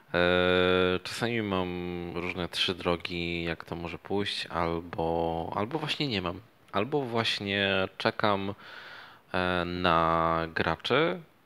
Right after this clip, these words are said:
po to, żeby zareagować na to, co oni robią i to, co wymyślą.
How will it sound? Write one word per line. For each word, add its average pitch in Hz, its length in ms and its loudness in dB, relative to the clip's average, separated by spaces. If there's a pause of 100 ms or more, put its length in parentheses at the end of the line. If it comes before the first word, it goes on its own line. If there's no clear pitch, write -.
(240)
po 110 120 0
to, 110 180 -2
żeby 101 800 4
zareagować 98 1160 6
na 82 220 -2
to, 113 460 2
co 90 420 -2
oni 92 260 -4
robią 85 360 -4
i - 100 -12
to, 92 160 -6
co 87 160 -6
wymyślą. 85 400 -8